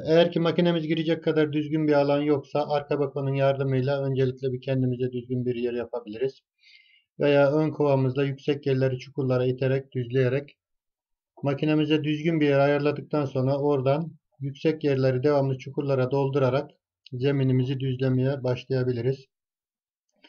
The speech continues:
Arkadaşlar ilk öncelikle bir tesviye yapacağımız alana gittiğimizde, e, alanı aşağı inip alanı iyice bir kontrol etmeliyiz. Yüksek yerleri, çukur yerlerine iyi bir keşfetmeliyiz. Ve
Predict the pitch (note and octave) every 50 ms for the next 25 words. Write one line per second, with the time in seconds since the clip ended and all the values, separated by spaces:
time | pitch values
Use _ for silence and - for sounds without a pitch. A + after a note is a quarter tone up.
0 | _ _ _ - _ _ _ _ _ - D#3 F3 F3+ F#3 F#3 F#3+ F#3 F3+ - F3+
1 | F3+ F#3 F#3+ F#3+ F#3 - F3+ E3+ E3 D#3 D3 C#3+ D3 D3 D3 C#3+ - - E3+ E3
2 | D#3+ - - E3 D3+ D#3 - F3 E3+ E3+ D#3 D3+ D3+ - D3 C#3+ C#3+ C#3+ C#3+ D3+
3 | D#3 D#3 D3 D3 D3 C#3+ D3+ D3+ - - D3+ D3 C#3 B2+ B2 A#2+ A#2 C#3 D#3 E3
4 | E3 - _ _ _ _ _ - - _ _ _ _ _ _ _ _ _ _ _
5 | _ _ _ _ _ _ _ _ _ _ _ _ _ _ _ _ _ _ _ _
6 | _ _ _ - B2+ B2+ C3 C3 C3 B2+ C3 C#3+ D3+ D#3+ E3 E3+ E3+ C#3 D#3 D#3
7 | D3+ - E3+ E3 D#3+ D#3 D3+ C#3+ D3+ D3+ D3+ D#3 D#3 D#3+ D#3 D3 C#3 D3+ D3+ D3+
8 | D3+ - D3+ D3 C3+ - D3+ D3+ C3+ A#2+ A#2 - A#2+ A#2 A#2 B2 A#2+ B2 C3+ C3
9 | - - D3 C3+ - - C3 B2 A#2+ B2 A#2+ A#2+ - - - C3 - C3+ B2+ B2
10 | A#2+ A#2+ A2+ A#2 A#2 A#2 B2+ C3 C3 C3 C3 C3 B2+ B2 B2 - - C#3 B2+ C3
11 | - - A#2 A2 - - A2+ G#2+ A#2 B2+ C#3+ C#3+ - - - - _ _ _ B2+
12 | A#2+ C3 C#3 C#3 C3+